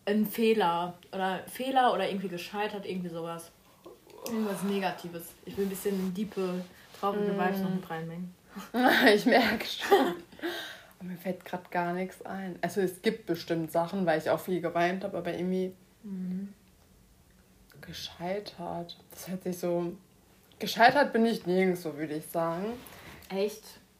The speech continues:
Speaker 1: Boah.
Speaker 2: Nee, ich... wüsste jetzt nicht, wo.
Speaker 1: Mhm.
Speaker 2: In der Schule würd ich nein sagen. Auf der Arbeit vielleicht in dieser einen Abteilung, weil ich mit, nee, das war let-,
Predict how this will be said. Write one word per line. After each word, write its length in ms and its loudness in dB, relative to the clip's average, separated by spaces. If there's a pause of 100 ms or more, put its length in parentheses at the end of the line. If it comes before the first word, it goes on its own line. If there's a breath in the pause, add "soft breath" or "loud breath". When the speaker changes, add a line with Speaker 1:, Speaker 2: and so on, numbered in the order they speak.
(920)
Speaker 1:
Boah. 320 -6
Speaker 2:
Nee, 120 6
ich... 100 2
wüsste 280 6
jetzt 240 8
nicht, 220 0
wo. 420 4 (560)
Speaker 1:
Mhm. 440 -6 (100)
Speaker 2:
In 100 -2
der 120 2
Schule 520 0 (500)
würd 160 -4
ich 180 -12 (240)
nein 200 -6
sagen. 260 2 (600 loud breath)
Auf 180 -4
der 180 4
Arbeit 580 0 (1040)
vielleicht 320 4
in 140 0
dieser 320 4
einen 220 2
Abteilung, 540 -2
weil 420 2
ich 120 -10
mit, 200 -4 (1120)
nee, 220 4
das 200 -2
war 120 6
let-, 300 -2